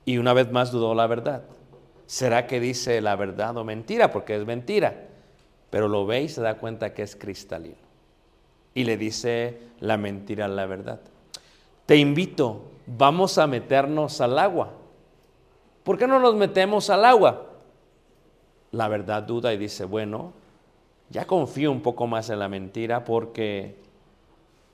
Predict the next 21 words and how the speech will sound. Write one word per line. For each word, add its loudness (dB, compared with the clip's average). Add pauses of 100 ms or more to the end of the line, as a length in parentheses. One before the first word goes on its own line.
(260)
el -4
sol 0
brilló, -4 (800)
el -4
agua 0
está -6
cristalino". -10 (2250)
Bueno, -2 (480)
la 8
verdad 8
decide 4
quitarse 2 (220)
su -2
vestido 0
de 4
verdad, 0
lo 0
deja -2
en -2
el -2
suelo, -4